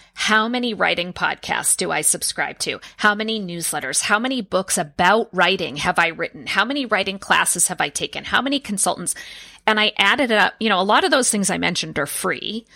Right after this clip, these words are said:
but when I added up over the last however many years, d-, it's about a decade, I've spent, like, twenty thousand dollars over a decade, on, like, trying to make myself feel like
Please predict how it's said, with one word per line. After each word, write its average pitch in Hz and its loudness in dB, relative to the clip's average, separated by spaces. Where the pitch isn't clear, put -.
but 214 2
when 208 0
I 202 0
added 233 2
up 185 0
over 175 -4
the 175 -2
last 170 0
however 185 0
many 165 -4
years, 156 0
d-, - -2
it's - -2
about 185 4
a 165 -4
decade, 151 0
I've 226 0
spent, - 0
like, 185 -4
twenty 175 -4
thousand 160 -2
dollars - -4
over 202 4
a 175 2
decade, - -6
on, 202 2
like, 180 0
trying 220 2
to 214 0
make 190 -2
myself 170 0
feel 190 -6
like 175 0